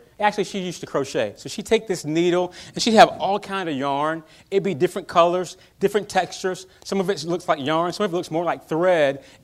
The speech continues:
So it has different weights to it. And she would take this needle and she would, like, move it in and out. And then she'd take a little piece of yarn and all of a sudden it would expand. And then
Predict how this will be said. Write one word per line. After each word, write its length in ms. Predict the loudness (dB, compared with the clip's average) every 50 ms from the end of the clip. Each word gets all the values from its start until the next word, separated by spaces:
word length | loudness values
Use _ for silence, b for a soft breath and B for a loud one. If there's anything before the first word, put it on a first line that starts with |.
| -12
So 160 | -4 0 0
it 80 | 2 4
has 180 | 4 2 2 4
different 340 | 2 2 2 2 -2 -4
weights 380 | 0 2 4 4 2 0 -2 -8
to 280 | -8 -4 -2 0 0 0
it. 140 | 0 -2 B B B B B
And 140 | -6 -6 -4
she 180 | -2 0 2 2
would 80 | 2
take 220 | 4 2 2 2 2
this 200 | 0 0 0 0
needle 280 | 0 2 2 2 2
and 160 | 0 -2 -4
she 240 | -4 -4 -2 0 0
would, 160 | 2 0 2
like, 360 | 2 2 2 2 2 0 -4 -12 -20 b b b b b b b b b
move 320 | -6 -2 2 2 4 6 8
it 160 | 6 6 6
in 220 | 0 -4 -2 0 2
and 160 | 2 0 0
out. 440 | 0 2 4 4 4 4 2 -4 -8 -8
And 100 | -4 -2
then 220 | -2 -4 -4 -6
she'd 220 | -6 -4 -4 0
take 180 | 2 2 4 4
a 40 | 4
little 180 | 4 4 4
piece 180 | 4 2 2 2
of 60 | 2
yarn 340 | 2 2 2 2 2 0 0
and 80 | 2 4
all 160 | 4 6 6
of 60 | 4
a 40 | 2
sudden 240 | 2 0 0 0 0
it 60 | 0
would 100 | 0 0
expand. 680 | -2 -4 -8 -6 0 2 2 2 4 2 0 0 -2 -6 b b b b b b b b b -6
And 160 | -4 -2 0
then 400 | 2 2 2 2 2 0 -2 -6